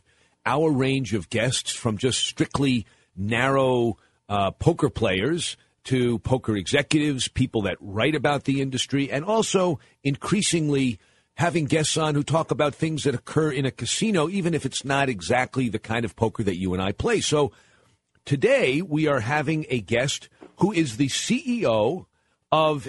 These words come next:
a, an electronic gaming company called D E Q, also known as Digital Entertainment, to talk about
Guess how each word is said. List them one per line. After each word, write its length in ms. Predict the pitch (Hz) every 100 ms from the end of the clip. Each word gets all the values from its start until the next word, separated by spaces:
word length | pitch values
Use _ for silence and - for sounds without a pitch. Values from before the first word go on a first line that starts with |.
| -
a, 440 | 156 147 147 143
an 120 | - 127 -
electronic 720 | 120 165 - - 185 175 113
gaming 400 | 139 156 175 165
company 640 | - - 151 - 90 107 -
called 420 | - 120 107 73
D 220 | 135 180 180
E 140 | 175
Q, 580 | - - 127 92 98 151 _ -
also 260 | 120 - 113
known 180 | 110
as 120 | 107 -
Digital 440 | 151 139 135 123
Entertainment, 600 | 110 113 - 90 87 131 _ _ _
to 80 | -
talk 400 | 139 160 190 208
about 460 | 202 131 123 135